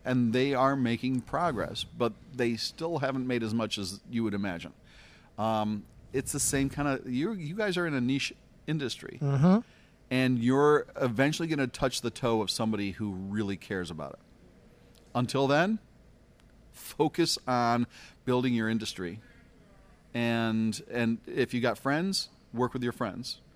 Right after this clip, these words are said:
Speaker 1: If they're not working with you, don't work with them.
Speaker 2: Fair enough, fair enough. So how do you, how do you analyze the amount of beer that people drink from a, a main, you know, what, what do you, what do you guys call the,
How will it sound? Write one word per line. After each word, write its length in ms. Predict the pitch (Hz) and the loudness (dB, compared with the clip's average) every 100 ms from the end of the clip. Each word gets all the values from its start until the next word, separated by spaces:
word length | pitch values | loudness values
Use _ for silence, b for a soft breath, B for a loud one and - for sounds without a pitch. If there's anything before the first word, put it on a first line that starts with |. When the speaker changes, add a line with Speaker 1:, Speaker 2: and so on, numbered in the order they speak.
| - - - - - - - | -20 -20 -20 -20 -20 -20 -2
Speaker 1:
If 160 | 120 - | -2 0
they're 160 | 113 | 0
not 220 | 110 123 | 2 0
working 260 | 151 151 151 | 0 -2 -2
with 140 | 151 | -2
you, 180 | 170 208 - - - - - - - 113 | -2 -4 -8 -20 -20 -20 -20 -20 -18 -6
don't 180 | 107 | -6
work 200 | 101 90 - | -6 -8 -8
with 100 | 73 | -10
them. 100 | - - - 71 - - - - - - - - b b b b b b b b - - | -14 -18 -14 -14 -14 -20 -20 -20 -20 -20 -20 -20 b b b b b b b b -20 -20
Speaker 2:
Fair 280 | - 196 202 | 12 12 12
enough, 300 | 202 190 214 | 12 12 12
fair 240 | - 202 | 12 12
enough. 320 | 196 180 190 - | 12 12 10 8
So 340 | - 240 233 220 | 10 12 12 12
how 300 | 196 220 311 | 12 12 12
do 80 | 320 | 12
you, 580 | 294 294 277 262 233 - - | 12 12 12 12 12 8 -4
how 580 | - - - - - 285 | -2 0 0 -2 12 12
do 80 | 349 | 12
you 80 | 311 | 12
analyze 800 | 240 240 214 208 214 190 - - | 12 12 12 12 12 12 8 8
the 140 | 175 | 10
amount 340 | 190 180 190 196 | 12 12 12 12
of 120 | 143 | 10
beer 320 | 170 190 185 | 10 12 12
that 180 | 170 151 | 10 8
people 280 | 196 160 165 | 6 6 4
drink 440 | 135 175 180 175 | 6 8 8 8
from 280 | - 165 170 | 6 6 8
a, 320 | 165 160 156 - | 8 8 4 0
a 100 | 156 | 0
main, 540 | 160 165 175 170 139 170 - | 6 8 10 8 4 -6 0
you 120 | 165 | 2
know, 220 | 143 143 - - | 2 0 -4 -8
what, 260 | 165 190 - | 4 4 10
what 140 | 214 | 10
do 60 | 240 | 12
you, 100 | 233 | 8
what 240 | - 226 | 12 12
do 60 | 226 | 12
you 120 | 214 | 12
guys 260 | 190 175 - | 12 12 12
call 260 | - 175 | 12 12
the, 140 | 151 | 12